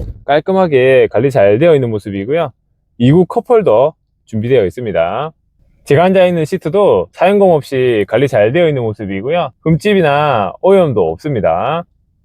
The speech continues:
도어 트림은 전체적으로 깔끔하게 관리 잘 되어 있는 모습입니다. 앰비언트 라이트 이쁘게 잘 나오고 있는 모습이고요. 이열 에어벤트 적용되어 있습니다. 아래쪽에는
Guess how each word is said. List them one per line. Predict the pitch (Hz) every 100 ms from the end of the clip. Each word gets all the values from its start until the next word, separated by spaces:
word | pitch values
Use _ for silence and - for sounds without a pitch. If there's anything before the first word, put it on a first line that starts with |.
| _ _
도어 | - 202
트림은 | - 170 165 208 156 110
전체적으로 | 170 196 180 160 143
깔끔하게 | 131 - 180 185 170 131 131 127 110
관리 | - 107 139
잘 | 123 98 95
되어 | 117 143 120 104
있는 | 95
모습입니다. | 92 104 95 85 76 82 117 143
앰비언트 | - 175 226 226
라이트 | 165 147 135 117 101 87 -
이쁘게 | 113 165 160
잘 | 131 107
나오고 | 127 156 135 123
있는 | 113 113
모습이고요. | 135 120 98 92 139 180
이열 | 127 180 175 175
에어벤트 | 160 180 190 175 127 98 80 -
적용되어 | 131 143 139 101
있습니다. | 85 123 110 87 82 107 139 -
아래쪽에는 | 123 147 151 139 135 147 151 156 156